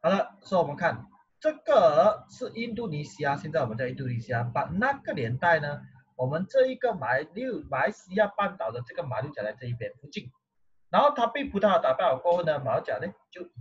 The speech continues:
移去这个所谓的九号，这个是九号，这个是 Real，OK，这个是 Real，所以他们对岸来的。OK，而这个红色点呢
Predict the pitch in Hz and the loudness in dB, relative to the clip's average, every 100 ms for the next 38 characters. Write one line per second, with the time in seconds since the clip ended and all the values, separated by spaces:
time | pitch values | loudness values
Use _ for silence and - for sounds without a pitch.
0 | - 113 143 233 226 262 214 214 196 185 | -14 -8 -4 -4 -6 -6 -4 -4 -4 -6
1 | - 110 123 120 110 113 110 - _ _ | -8 -8 -6 -6 -8 -10 -12 -14 _ _
2 | _ - 254 254 196 165 123 110 95 220 | _ -4 -2 -2 -4 -6 -8 -6 0 0
3 | - - - 139 151 - 330 415 - _ | 0 -14 -16 -8 -8 -6 -8 -8 -12 _
4 | 113 - - - _ - - 226 226 143 | -2 0 0 -2 _ -8 0 0 0 -8
5 | 143 - 117 - 104 - 170 165 135 139 | -12 -10 -2 0 0 -2 -4 -4 -6 -8
6 | 147 156 156 135 123 104 - _ _ _ | -6 -6 -4 -4 -4 -8 -12 _ _ _
7 | _ _ - 214 254 - 160 196 285 294 | _ _ 0 0 0 0 2 2 -2 0
8 | 285 254 160 202 254 269 - 156 156 | 0 0 -2 -4 -2 -2 -2 -4 -2